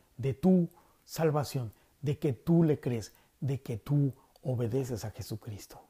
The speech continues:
Así que la fe de Cristo, es decir, lo que vivimos en tu tiempo devocional bíblico diario, se manifiesta, da evidencia, no únicamente en que la hemos recibido y que hemos creído en ella,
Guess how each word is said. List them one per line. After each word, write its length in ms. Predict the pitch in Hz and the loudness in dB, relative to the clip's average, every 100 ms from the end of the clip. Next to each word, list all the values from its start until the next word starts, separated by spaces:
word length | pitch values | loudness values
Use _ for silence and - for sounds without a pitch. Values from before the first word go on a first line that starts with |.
| _ | _
Así 280 | - 127 156 | -6 2 2
que 140 | 165 | 2
la 120 | 139 131 | 0 0
fe 220 | - 190 | 0 2
de 140 | 180 | 4
Cristo, 500 | - 165 - 202 220 - | 4 2 2 -4 -6 -8
es 140 | - 123 | -6 -2
decir, 380 | 123 156 147 - _ _ _ | 0 2 2 0 _ _ _
lo 240 | 127 131 | -2 -2
que 140 | - 135 | 0 0
vivimos 500 | 131 123 160 160 - | 2 2 2 2 0
en 140 | 131 | -2
tu 140 | 127 120 | 0 0
tiempo 400 | 143 160 - 160 | 2 2 2 2
devocional 580 | 143 139 - 143 139 | 2 0 0 0 0
bíblico 420 | 127 139 135 - 123 | 0 0 -2 -2 -2
diario, 400 | 131 131 156 170 | 0 0 -2 -4
se 280 | - - 160 | -8 0 2
manifiesta, 920 | 160 151 156 - 190 190 - 113 98 _ _ _ | 4 4 2 0 -2 -2 -4 -10 -14 _ _ _
da 320 | 127 165 202 | 0 2 2
evidencia, 920 | 214 180 175 170 202 196 - 110 - _ _ _ _ _ _ | 2 4 4 4 2 -2 -4 -8 -10 _ _ _ _ _ _
no 140 | 139 165 | 2 6
únicamente 720 | 233 233 - 165 196 208 202 | 8 6 4 0 0 0 2
en 100 | 175 | 2
que 140 | 156 | 2
la 120 | 147 | 2
hemos 240 | 151 196 185 | 2 0 0
recibido 600 | 160 - 135 208 180 147 | -2 -2 2 4 4 -2
y 160 | - 139 | 2 2
que 120 | - | 2
hemos 380 | 175 208 196 170 | -2 0 -2 -4
creído 580 | - 151 143 208 220 160 | 0 2 6 6 6 4
en 120 | 131 | 0
ella, 300 | 127 120 110 | 0 -2 -4